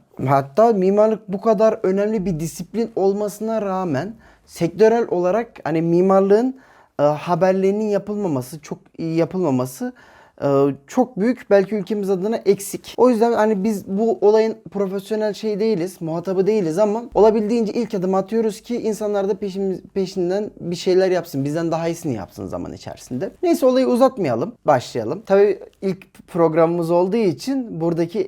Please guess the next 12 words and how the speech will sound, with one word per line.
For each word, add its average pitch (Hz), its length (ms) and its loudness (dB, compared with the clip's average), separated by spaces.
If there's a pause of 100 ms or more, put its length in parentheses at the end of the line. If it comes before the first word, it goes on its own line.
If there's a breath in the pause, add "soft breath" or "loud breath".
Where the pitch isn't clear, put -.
(120)
artık 131 460 0
yanlışları, 143 640 0
eksikleri, 135 540 -2
hataları 143 600 2
zaman 175 300 0
içerisinde 175 560 -2
örteceğiz, 143 480 0
zaman 160 260 2
içerisinde 170 580 0
gidereceğiz 131 500 -4
sizinle 123 420 -2
beraber. 117 500 -2